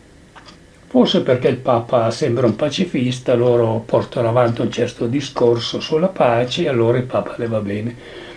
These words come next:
Ma poi c'è questa conversione, mi ricordo Eugenio Scalpari, no? Che era un giornalista, e vabbè.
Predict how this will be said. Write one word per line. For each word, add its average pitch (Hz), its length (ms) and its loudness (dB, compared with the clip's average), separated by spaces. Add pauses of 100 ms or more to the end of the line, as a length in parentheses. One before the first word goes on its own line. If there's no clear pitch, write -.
(720)
Ma - 100 0
poi 240 240 2
c'è 123 160 -2
questa - 320 -2
conversione, 123 800 0
mi 113 120 -2
ricordo 117 800 0
Eugenio 117 420 -2
Scalpari, 117 680 -4
no? 123 360 -2
Che - 140 -8
era 107 200 -4
un 104 120 -8 (340)
giornalista, 110 680 -4
e 110 100 -6
vabbè. 104 260 -12